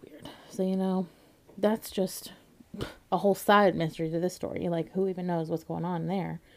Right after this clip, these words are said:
Um, but there is also a story that goes around about a young boy who drowned in the basement. And there's not much information other than that, but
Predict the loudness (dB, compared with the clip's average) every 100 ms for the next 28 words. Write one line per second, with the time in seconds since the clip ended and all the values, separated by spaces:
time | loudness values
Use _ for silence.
0 | -20 -20 -20 _ -2 0 2 2 -2 -6
1 | _ _ _ _ -20 -20 -20 -20 -20 _
2 | _ 4 6 8 6 0 -2 -6 2 8
3 | 8 6 4 2 6 6 6 2 -2 0
4 | 2 2 2 2 0 0 -2 0 0 0
5 | -2 -2 -2 0 2 2 0 4 6 8
6 | 10 8 6 4 4 4 2 2 2 0
7 | 0 0 -2 -8 -10 _ -20 -20 _ -2
8 | 2 2 2 2 2 2 2 2 0 0
9 | 0 -2 2 2 4 6 8 10 8 6
10 | 4 4 4 4 2